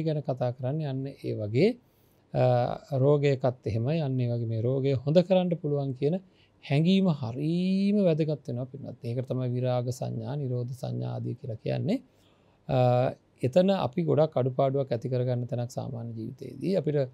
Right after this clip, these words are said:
රෝග දැනෙනවා. ඒ කියන්නේ චිත්ත පීඩා දැනෙනවා. මේ චිත්ත පීඩා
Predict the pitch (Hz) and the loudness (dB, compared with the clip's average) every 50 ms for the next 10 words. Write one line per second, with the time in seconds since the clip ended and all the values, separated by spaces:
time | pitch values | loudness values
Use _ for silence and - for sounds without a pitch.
0 | _ _ _ _ _ _ _ - 135 147 170 185 202 208 190 165 147 165 170 165 | _ _ _ _ _ _ _ 4 8 8 10 10 10 10 8 8 8 8 6 6
1 | 156 139 131 127 135 131 131 143 135 127 - 180 175 175 - 196 165 175 160 151 | 4 4 4 2 2 2 0 0 0 2 0 0 0 2 2 0 2 4 2 2
2 | 139 131 123 117 117 135 147 147 127 120 120 123 123 123 120 _ _ _ _ _ | 4 2 2 2 2 0 0 0 0 0 0 0 0 -2 -2 _ _ _ _ _
3 | _ _ _ _ - 139 165 190 202 208 202 - - 170 160 - - 190 175 180 | _ _ _ _ 2 4 6 6 6 6 4 4 2 0 0 2 2 0 2 2
4 | - 175 175 175 160 143 139 139 151 156 135 113 131 170 202 208 | 2 2 2 4 4 2 2 2 2 0 0 0 2 4 4 4